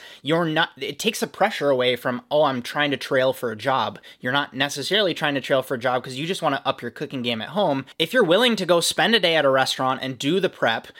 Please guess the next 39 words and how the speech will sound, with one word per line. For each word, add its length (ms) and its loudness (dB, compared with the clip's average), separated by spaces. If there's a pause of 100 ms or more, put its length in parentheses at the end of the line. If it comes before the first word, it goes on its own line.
(140)
you 140 0
might 300 2
actually 440 0 (160)
become 380 0
subject 600 2
to 100 -2
doing 460 -4 (240)
dicing 400 0
tasks 580 -2
at 120 0
a 40 0
pace 320 -6
you've 140 -4
never 180 -2
been 160 -4
asked 240 -8
to 80 -8
do 140 -8
before. 420 -6 (220)
You're 100 -2
gonna 160 2
get 140 4
asked 420 -2
to 60 -4
peel 200 2
tomatoes 540 -2
and 140 -8
set 160 -2
up 120 -2
your 120 -8
station 340 -6
in 140 -6
a 40 -6
way 220 -2
to, 280 -6
to 200 -10
do 140 -4
that. 180 -2
And 140 -4